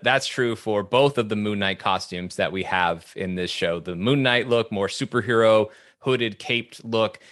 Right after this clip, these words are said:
and then the Mister Knight, you know, suit and tie look. They're both great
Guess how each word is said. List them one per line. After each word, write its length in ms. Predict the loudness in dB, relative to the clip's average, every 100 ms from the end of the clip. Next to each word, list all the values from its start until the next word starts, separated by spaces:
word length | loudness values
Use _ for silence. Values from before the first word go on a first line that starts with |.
| _ _
and 180 | 0 2
then 480 | 4 4 2 0 -4 -4
the 260 | -2 0
Mister 380 | 0 0 0 -2
Knight, 340 | 0 2 0 -2
you 100 | -6
know, 80 | -4
suit 260 | -4 -4
and 100 | -4
tie 440 | 0 0 2 -2 -6
look. 340 | -8 -6 -6 -8 _ _ _ _ _ _
They're 180 | 0 2
both 500 | 2 0 0 -8 -20 -20
great 640 | -12 -4 2 2 2 -4